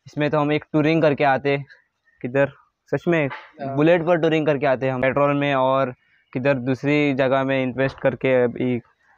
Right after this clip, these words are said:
Speaker 1: आराम से टूरिंग करके आते। फिर से यही हाल हो रहा है, इसका एमसीबी बार बार trip हो रहा है। ये situation मुझे भी पता है कैसा होता है, अभी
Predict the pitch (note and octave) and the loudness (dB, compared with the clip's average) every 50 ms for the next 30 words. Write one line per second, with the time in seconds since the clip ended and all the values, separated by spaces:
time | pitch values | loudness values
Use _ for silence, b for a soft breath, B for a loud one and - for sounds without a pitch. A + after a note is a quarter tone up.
0 | b _ - - B2+ C#3 D3 C#3+ D3 C#3 D3 C#3+ D3 D#3 C#3+ D#3 C#3 B2+ C#3 B2+ | b _ -2 0 0 0 0 0 0 0 2 2 2 2 0 0 0 0 0 -2
1 | B2 A#2+ C#3 C#3+ C#3 - _ _ _ - - _ _ _ _ _ _ _ _ _ | 0 0 -2 -2 -4 -6 _ _ _ -20 -20 _ _ _ _ _ _ _ _ _
2 | _ - - - - - - - - - - - - - - B2+ B2+ B2+ C3 - | _ -20 -16 -14 -14 -14 -14 -14 -16 -20 -20 -20 -20 -20 -14 -10 -8 -8 -8 -8
3 | - - - - - - - - - - - - - - C3 C3 C3 - C#3+ C#3 | -12 -18 -20 -20 -20 -20 -20 -20 -20 -20 -20 -10 -2 0 0 0 2 2 4 4
4 | C3+ C3 C3+ C3+ C#3 C#3 C#3+ D3 C#3+ - _ _ _ _ - B2 B2+ B2+ B2+ B2+ | 4 4 4 4 4 2 2 0 -2 -6 _ _ _ _ -2 0 0 2 2 2
5 | B2+ B2+ B2+ B2+ B2+ C#3 D3 - _ _ _ _ _ _ _ _ _ _ _ _ | 2 2 2 2 0 0 -4 -8 _ _ _ _ _ _ _ _ _ _ _ _
6 | _ _ _ _ _ - C#3+ C3+ C3 C3 C3+ - C#3+ C#3 C#3+ C#3 C3 C3 B2+ C3+ | _ _ _ _ _ 0 2 2 2 0 0 0 0 0 0 2 2 2 2 2
7 | C#3 C#3 C#3+ C#3+ C#3 - D3 C#3+ C3 C3 C3 C3 C3 B2+ B2+ B2+ C3+ C#3+ - D3 | 2 2 0 -2 -2 -2 -8 -10 -6 -4 -4 -2 0 -2 -2 -2 -6 -8 -4 -2
8 | E3 F3 E3+ D#3+ C#3+ D3 D3 C3+ D3+ D#3 D#3 D3+ - D#3+ D#3+ D#3 D3 C#3+ C3+ D#3 | 0 0 0 0 -2 -4 -4 -2 0 0 0 0 0 0 2 2 2 2 2 2
9 | D3+ E3 D#3 - C#3+ C#3+ C#3+ D3 C#3+ D3 C#3+ D3+ D3+ C#3 - C3+ C3 - C#3+ C3+ | 2 2 0 0 0 0 2 2 2 2 2 2 0 0 -2 -4 -2 0 0 0
10 | C3+ C3+ C3 C3+ C3+ C#3 C#3 C#3+ C#3 B2 A#2+ A#2 B2+ C3 C3 | 2 0 0 0 0 2 2 0 0 -2 -2 0 0 0 0